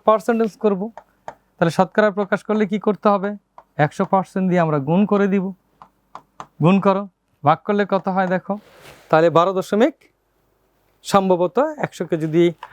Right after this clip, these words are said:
আট দিয়ে আমরা ভাগ করি তাহলে কত আসে? বারো দশমিক পাঁচ। তাহলে একশো ভাগ আট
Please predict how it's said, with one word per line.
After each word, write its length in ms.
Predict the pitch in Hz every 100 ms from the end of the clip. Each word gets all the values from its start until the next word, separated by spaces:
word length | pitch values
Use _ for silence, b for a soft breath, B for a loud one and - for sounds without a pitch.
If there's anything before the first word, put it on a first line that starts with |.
| B
আট 140 | 151
দিয়ে 180 | 147 160
আমরা 160 | 165 156
ভাগ 180 | 151 180
করি 140 | - 214
তাহলে 200 | 208 202
কত 160 | 190 196
আসে? 240 | 208 196 240 240 _ -
বারো 160 | 170
দশমিক 360 | 160 156 160 151 -
পাঁচ। 240 | 233 233 - - _ _ _ _ _ _ _ -
তাহলে 200 | 143 165 185
একশো 300 | 180 - 233 254
ভাগ 360 | 240 156 151 156 151 _ _ _ _ _ _ _ _ _ _ _ -
আট 300 | 160 185